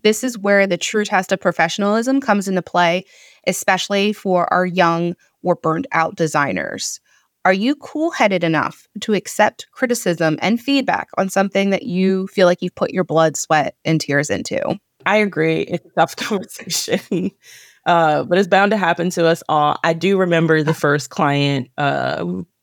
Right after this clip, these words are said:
Speaker 2: critique that I got and how I felt about it, so we'll talk about that a little bit later.
Speaker 1: You and I really kicked off our friendship from our love,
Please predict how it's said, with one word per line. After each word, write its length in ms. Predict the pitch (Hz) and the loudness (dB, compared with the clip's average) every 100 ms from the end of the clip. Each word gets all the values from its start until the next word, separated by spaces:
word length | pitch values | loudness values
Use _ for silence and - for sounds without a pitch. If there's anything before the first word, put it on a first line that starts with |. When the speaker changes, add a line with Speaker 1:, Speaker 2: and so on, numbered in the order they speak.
| _ - | _ -2
Speaker 2:
critique 640 | 170 143 - 147 127 - _ | -2 0 -2 -2 -2 -6 _
that 160 | 147 139 | 0 2
I 140 | 127 | 0
got 340 | 131 - 120 - | 0 -2 -2 -4
and 100 | 151 | -6
how 140 | 143 131 | -2 -2
I 80 | 131 | -2
felt 260 | - 131 | -4 -4
about 220 | - 123 123 | -2 0 0
it, 120 | 131 | -4
so 100 | - | -6
we'll 100 | 143 | -2
talk 220 | - 127 | -4 -2
about 180 | 147 127 | -4 -2
that 220 | - - | -4 -2
a 40 | |
little 180 | 151 143 | -4 -2
bit 180 | - - | -2 -2
later. 320 | 143 - - _ _ _ _ _ _ _ _ _ _ _ _ - _ _ _ _ _ - | -2 -4 -20 _ _ _ _ _ _ _ _ _ _ _ _ -20 _ _ _ _ _ -4
Speaker 1:
You 180 | 254 | 2
and 80 | 587 523 | 4 4
I 100 | 302 | 4
really 260 | 240 269 262 | 4 4 2
kicked 240 | 254 240 | 0 2
off 140 | 208 | 2
our 140 | 196 185 | 2 2
friendship 520 | 208 202 202 160 - | 2 0 2 0 2
from 200 | 202 190 | 0 2
our 140 | 175 | 0
love, 680 | 170 170 175 - - 208 - | 0 2 2 0 -4 -10 -18